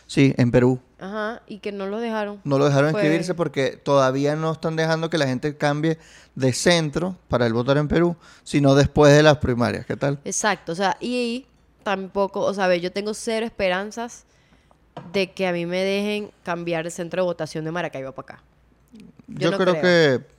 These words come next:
Speaker 1: Yo creo que no, me van a decir que no, porque yo también est-, voto en Barquisimeto ahorita, pero bueno, aquí nosotros estamos en el país
Speaker 2: Sí.
Speaker 1: y nos podemos desplazar.
Speaker 2: Ajá.
Speaker 1: Eh, pero
Speaker 2: Bueno, yo voy
Speaker 1: entonces,
Speaker 2: pa' Maracaibo, ajá,
Speaker 1: no
Speaker 2: disculpa.
Speaker 1: están promocionando el voto en el exterior.
Speaker 2: <laughs> Yo quiero mucho votar, pero yo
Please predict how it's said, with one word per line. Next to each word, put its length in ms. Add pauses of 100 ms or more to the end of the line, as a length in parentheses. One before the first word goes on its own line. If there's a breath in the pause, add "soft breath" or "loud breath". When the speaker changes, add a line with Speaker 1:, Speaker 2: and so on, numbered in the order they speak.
(300)
Speaker 1:
Yo 80
creo 160
que 140
no, 260
me 120
van 140
a 40
decir 200
que 120
no, 200
porque 200
yo 80
también 240
est-, 180
voto 280
en 60
Barquisimeto 520
ahorita, 220
pero 180
bueno, 180
aquí 180
nosotros 240
estamos 280
en 80
el 100
país 260 (420 loud breath)
Speaker 2:
Sí. 140
Speaker 1:
y 40
nos 100
podemos 320
desplazar. 400
Speaker 2:
Ajá. 80 (580 soft breath)
Speaker 1:
Eh, 380 (100)
pero 140
Speaker 2:
Bueno, 100
yo 60
voy 80
Speaker 1:
entonces, 180
Speaker 2:
pa' 60
Maracaibo, 460
ajá, 100
Speaker 1:
no 60
Speaker 2:
disculpa. 240
Speaker 1:
están 260
promocionando 560
el 60
voto 320
en 60
el 60
exterior. 520
Speaker 2:
<laughs> 40
Yo 120
quiero 180
mucho 280
votar, 300
pero 140
yo 80